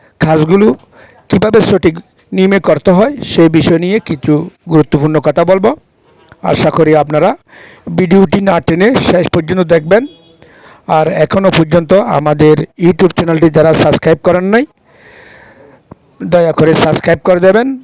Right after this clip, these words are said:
এবং Facebook পেজে যারা আছেন ফলো দিয়ে লাইক কমেন্ট করে আপনাদের মতামত জানাবেন। বন্ধুরা, আসলে বেসমেন্ট ফ্লোরের উপর যেটা রিটেনিং ওয়াল আছে খুব গুরুত্ব সহকারে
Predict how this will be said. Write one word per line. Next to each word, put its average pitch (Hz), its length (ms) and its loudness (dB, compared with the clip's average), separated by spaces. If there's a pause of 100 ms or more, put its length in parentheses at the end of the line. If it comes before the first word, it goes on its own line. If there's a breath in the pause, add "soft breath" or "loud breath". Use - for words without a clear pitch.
(140)
এবং 156 480 -2 (100)
Facebook 147 500 0
পেজে 160 320 0
যারা 156 260 2
আছেন 220 340 0 (840 soft breath)
ফলো 160 320 2
দিয়ে 185 200 2
লাইক 165 320 0
কমেন্ট 170 220 0
করে 190 140 4
আপনাদের 156 340 0
মতামত 156 360 0
জানাবেন। 165 400 0 (880 soft breath)
বন্ধুরা, 165 400 2 (1400 soft breath)
আসলে 208 380 2
বেসমেন্ট 180 580 0
ফ্লোরের 202 360 2
উপর 185 360 0 (840 soft breath)
যেটা 160 320 0
রিটেনিং 165 380 0
ওয়াল 175 180 2
আছে 220 320 0 (220)
খুব 208 220 0
গুরুত্ব 151 380 0
সহকারে 185 560 0